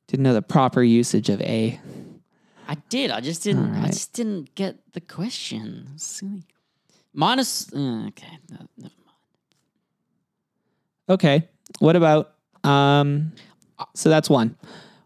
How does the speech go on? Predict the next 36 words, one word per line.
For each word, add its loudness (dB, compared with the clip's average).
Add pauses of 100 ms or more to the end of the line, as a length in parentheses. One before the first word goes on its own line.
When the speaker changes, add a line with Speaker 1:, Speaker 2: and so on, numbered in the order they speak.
(240)
Speaker 1:
What 6
about 4
a 2
two 4
four? 2 (1800)
Speaker 2:
Two -4
four? 0 (240)
Speaker 1:
A 2
two 4
four. 0 (1040)
Used 0
in 2
a 0
s- -4 (100)
Speaker 2:
It's -8
gotta 0
be, -6
yeah, -2
use -4
it -4
in -6
a -6
sentence. -12 (840)
Speaker 1:
I'm 2
on 2
my 4
way 4
to 2
pick 0
up -2
a 0
two 2
four. 0 (1080)
Speaker 2:
Like -12
a -6
two-by-four? -2